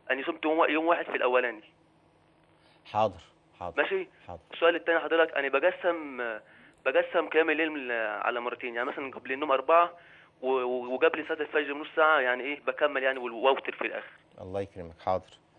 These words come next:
Speaker 1: ماشي؟ السؤال التالت بقى، آه، لو أنا مثلًا حضرتك بعد صلاة سنة العشاء صليتها وصليت ركعة الوتر، باجي كده في ال-، في، يعني في ال-، طول الليل مش بنام، هل في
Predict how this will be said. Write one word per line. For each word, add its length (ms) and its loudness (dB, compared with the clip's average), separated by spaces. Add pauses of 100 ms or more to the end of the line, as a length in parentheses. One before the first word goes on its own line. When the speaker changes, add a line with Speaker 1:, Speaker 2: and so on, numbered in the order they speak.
Speaker 1:
ماشي؟ 300 -4 (340)
السؤال 180 0
التالت 400 -2
بقى، 360 4 (400)
آه، 240 2
لو 220 2
أنا 220 -2
مثلًا 240 -6
حضرتك 280 0
بعد 280 0
صلاة 140 -4 (100)
سنة 180 -8
العشاء 280 0
صليتها 380 0
وصليت 480 -4
ركعة 280 -4
الوتر، 400 -8 (600)
باجي 200 2
كده 180 2
في 160 -6
ال-، 520 -4 (880)
في، 220 4
يعني 220 0
في 120 -6
ال-، 200 -8
طول 120 -2
الليل 300 0
مش 80 -16
بنام، 440 -4 (560)
هل 500 2
في 180 -2